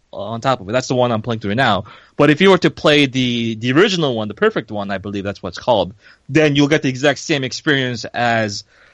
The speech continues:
as, uh, Ryan, I mean, not Ryan, uh, Matt, except you'll have that voice acting and all the other additional things, you know, the new C G and stuff like that. So, yeah,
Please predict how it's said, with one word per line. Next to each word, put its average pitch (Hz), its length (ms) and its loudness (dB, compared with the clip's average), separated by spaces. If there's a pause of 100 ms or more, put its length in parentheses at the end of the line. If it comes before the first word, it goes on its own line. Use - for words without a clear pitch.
(240)
as, 117 440 2
uh, 107 140 2
Ryan, 160 520 2 (260)
I 135 60 -4
mean, 135 100 -4
not 127 160 0
Ryan, 107 300 0
uh, 98 180 -2
Matt, 127 540 -2 (400)
except 151 480 0
you'll 135 320 -2
have 127 300 -2
that 123 240 -2
voice 123 280 -4
acting 117 340 -2
and 110 80 -4
all 107 120 -4
the 110 160 -2
other 104 240 -2
additional 101 420 -6
things, 92 380 -6
you 92 80 -8
know, 87 80 -6
the 90 120 -8
new 95 160 -4
C 95 260 -4
G 95 60 -4
and 87 80 -6
stuff 85 200 -6
like 87 100 -10
that. 76 180 -8
So, 80 200 -6
yeah, 117 260 4